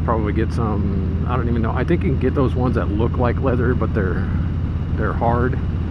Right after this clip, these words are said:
And they have some with locks on em. So I wanna kinda get some of those.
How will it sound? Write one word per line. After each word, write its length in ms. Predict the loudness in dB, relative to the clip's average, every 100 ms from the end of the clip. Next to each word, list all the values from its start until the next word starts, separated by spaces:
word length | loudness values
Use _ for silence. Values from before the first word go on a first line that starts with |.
| -2 -2 -2 -2
And 240 | 0 0 2
they 80 |
have 220 | 2 0 0
some 180 | 0
with 220 | 0 0 0
locks 420 | 0 0 0 0
on 180 | 0 0
em. 600 | 0 0 -2 -2 -2 0
So 60 | 0
I 20 |
wanna 240 | 0 0
kinda 200 | 0 0
get 180 | 0 -2
some 120 | 0 0
of 60 |
those. 340 | 0 0 0